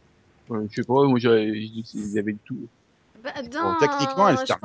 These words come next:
Speaker 2: pensais
Speaker 3: pas sur un
Speaker 2: pas
Speaker 3: mariage.
Speaker 2: forcément à un mariage, et puis deux, surtout pas un mariage de deux personnes qui viennent de se retrouver <laughs> l'épisode d'avant.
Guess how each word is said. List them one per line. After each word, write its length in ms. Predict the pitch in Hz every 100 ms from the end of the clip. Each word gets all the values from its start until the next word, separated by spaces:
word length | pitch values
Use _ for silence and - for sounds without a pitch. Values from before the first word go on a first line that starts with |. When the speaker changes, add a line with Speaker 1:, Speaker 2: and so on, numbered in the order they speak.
| 117
Speaker 2:
pensais 80 |
Speaker 3:
pas 120 | 156 208
sur 140 | 143
un 40 |
Speaker 2:
pas 120 | 131 123
Speaker 3:
mariage. 400 | 110 98 95 85
Speaker 2:
forcément 320 | 285 294 311
à 60 | 269
un 160 | 240
mariage, 500 | 240 240 262 311 339
et 100 | 277
puis 260 | 220 240 233
deux, 180 | 220 311
surtout 300 | 294 277 277
pas 280 | 285 294 262
un 20 |
mariage 580 | 247 254 262 277 302 277
de 100 | 247
deux 160 | 226 262
personnes 500 | 285 302 285 294 294
qui 100 | 220
viennent 200 | 269 277
de 80 | 226
se 140 | 277 -
retrouver 520 | - - - 262 277
<laughs> 60 | 277
l'épisode 540 | 285 277 240 233 240
d'avant. 380 | 226 202 190 196